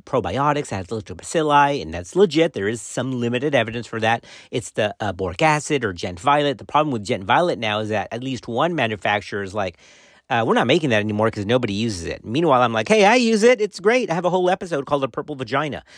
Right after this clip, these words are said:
So, yes, it's great. Super old school. But I know our distributor for our, uh, clinic is, is no longer making it. It's like, "Oh, man, that sucks." And there's, I know that there's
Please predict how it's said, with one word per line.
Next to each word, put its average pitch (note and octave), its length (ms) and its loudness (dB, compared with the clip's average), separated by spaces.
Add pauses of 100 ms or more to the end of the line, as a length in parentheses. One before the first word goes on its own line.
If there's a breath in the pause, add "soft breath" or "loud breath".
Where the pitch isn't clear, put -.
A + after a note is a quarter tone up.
(220 loud breath)
So, D3 580 4
yes, C#3+ 540 -4
it's B2+ 180 -12
great. F#3 400 -2
Super F#3+ 480 -2
old D3+ 220 0
school. C#3 480 0 (320 loud breath)
But C3 160 2
I C3 80 0
know C#3+ 240 2 (100)
our E3+ 340 4
distributor A#2 760 0
for A2 460 -2
our, C3 420 2
uh, A#2 300 0
clinic A2 480 -6 (400 soft breath)
is, A#2+ 420 0
is B2+ 140 -10
no B2+ 160 2
longer B2 240 2
making A2+ 320 -2
it. E2 180 -10
It's - 140 -20
like, - 200 -14
"Oh, B2+ 120 -6
man, A2 220 -12
that G2+ 180 -14
sucks." - 400 -2
And A2+ 100 -10
there's, G#2+ 180 -10
I A2+ 100 -6
know C3 300 4
that C3 120 0
there's C3 180 -2